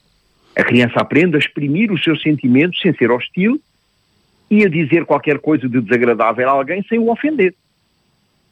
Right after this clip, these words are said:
Aprende a dizer não aos que lhe pedem alguma coisa, sem correr o risco de os desagradar. Aprende a dizer, aprende a defender os seus próprios direitos, sem violar os direitos dos outros. Impre-, aprende, por exemplo, a não dizer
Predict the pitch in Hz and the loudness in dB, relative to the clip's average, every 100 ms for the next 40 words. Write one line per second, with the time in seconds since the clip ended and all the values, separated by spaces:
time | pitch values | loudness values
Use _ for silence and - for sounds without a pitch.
0 | - 101 - 131 127 117 120 139 117 127 | -10 -8 0 2 2 0 -2 0 0 0
1 | 139 156 120 - 110 110 113 101 98 101 | 0 0 -4 -4 -4 -4 -10 -4 -2 0
2 | 117 120 202 - 160 135 160 _ _ _ | -2 0 -4 0 -2 -2 -8 _ _ _
3 | _ - 151 123 117 127 113 101 127 - | _ 0 0 0 0 0 0 -4 -6 -6
4 | 135 151 139 165 185 220 165 - _ _ | -6 -6 -4 -2 -2 0 -2 -4 _ _
5 | _ _ _ _ - 113 98 139 135 123 | _ _ _ _ -6 -4 2 2 2 -2
6 | 131 104 143 156 190 _ - 113 165 170 | -4 -2 0 0 -2 _ -10 -2 0 2
7 | 156 - 156 170 - 180 - 175 170 170 | 0 -2 -2 -2 -2 -6 -2 -4 -2 -4
8 | 214 208 185 - 175 135 135 120 120 113 | 0 0 0 0 -2 0 0 0 -2 -4
9 | 139 143 - 180 180 147 _ _ _ _ | -2 -2 -4 -6 -4 -4 _ _ _ _
10 | - 135 131 113 - 123 - 139 143 156 | -2 0 0 -4 -4 -4 2 0 0 -2
11 | 190 151 170 196 _ - 127 151 147 143 | -2 0 -2 -4 _ -4 2 2 2 0
12 | 139 127 | 0 -2